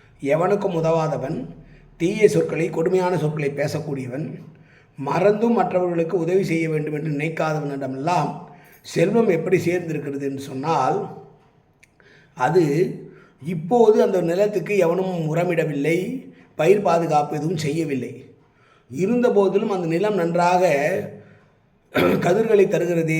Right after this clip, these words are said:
எப்படி என்றால், முன் அது அதற்கு உரம் போட்டு முன்னர் அதை பாதுகாத்திருந்ததனாலே இப்போது அது பயனை தந்து கொண்டிருக்கிறது. அதுபோல முன்வினைகளின் காரணமாக ஒருவன் செல்வத்தை பெற்றிருப்பானே தவிர,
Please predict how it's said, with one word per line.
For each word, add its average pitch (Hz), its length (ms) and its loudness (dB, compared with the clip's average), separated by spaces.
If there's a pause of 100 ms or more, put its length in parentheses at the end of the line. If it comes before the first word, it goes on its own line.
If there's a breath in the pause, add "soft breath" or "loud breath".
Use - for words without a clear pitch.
எப்படி 170 320 -4
என்றால், 147 460 0
முன் 196 280 -2 (280)
அது 165 240 0 (1160 loud breath)
அதற்கு 185 380 0
உரம் 190 320 2
போட்டு 170 380 2 (300)
முன்னர் 175 300 -2
அதை 165 120 -2
பாதுகாத்திருந்ததனாலே 160 1160 0 (140)
இப்போது 190 400 0
அது 170 200 2
பயனை 180 320 0
தந்து 160 260 -6
கொண்டிருக்கிறது. 147 580 -8
அதுபோல 151 380 -2 (1000 loud breath)
முன்வினைகளின் 214 880 2
காரணமாக 170 680 2
ஒருவன் 165 360 0
செல்வத்தை 170 340 -2
பெற்றிருப்பானே 156 680 -4
தவிர, 147 260 -2